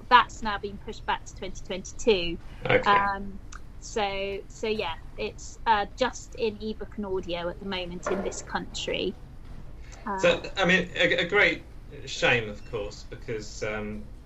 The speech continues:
Speaker 2: you know, wor-, working on a book and, and getting it published, and then, then the fun of the launch events.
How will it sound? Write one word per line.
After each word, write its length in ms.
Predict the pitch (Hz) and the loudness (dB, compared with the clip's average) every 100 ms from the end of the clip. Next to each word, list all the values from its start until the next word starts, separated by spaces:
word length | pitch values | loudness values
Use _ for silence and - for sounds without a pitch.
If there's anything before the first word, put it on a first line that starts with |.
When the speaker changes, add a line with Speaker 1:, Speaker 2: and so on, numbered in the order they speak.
| - - | -4 -4
Speaker 2:
you 100 | 110 | -2
know, 180 | 104 | -2
wor-, 220 | 104 123 104 | 4 4 6
working 380 | 127 123 127 | 4 4 0
on 100 | 113 | -2
a 40 | 107 | -2
book 300 | 110 104 - | -2 -2 -4
and, 180 | 104 101 | -6 -4
and 320 | 101 104 - | -4 -4 -2
getting 220 | 107 107 | 0 0
it 140 | 98 - | -4 0
published, 340 | 120 110 - | 0 0 4
and 180 | 120 127 | 6 8
then, 520 | 135 131 127 123 123 | 8 8 6 4 2
then 340 | 131 135 123 117 | 4 4 4 0
the 100 | 117 | -2
fun 420 | - 147 127 113 | -2 2 2 2
of 180 | 104 - | -4 -4
the 180 | 110 107 | -4 0
launch 380 | 117 110 110 | 0 0 -4
events. 640 | - 110 101 - - - - | -2 0 -2 -2 -8 -8 -10